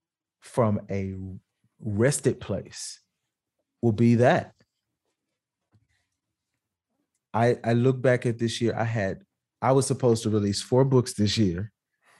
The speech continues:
um, three of which I was supposed to write. I wrote nothing this year.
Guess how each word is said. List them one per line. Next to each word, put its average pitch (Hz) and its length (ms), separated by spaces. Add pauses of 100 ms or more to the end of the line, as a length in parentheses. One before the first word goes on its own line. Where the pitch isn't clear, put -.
(1300)
um, 98 460 (220)
three 156 260
of 127 120
which 113 240
I 107 140
was 107 160
supposed 110 420
to 104 80
write. 107 400 (840)
I 107 80
wrote 120 280
nothing 110 440
this 92 200
year. - 240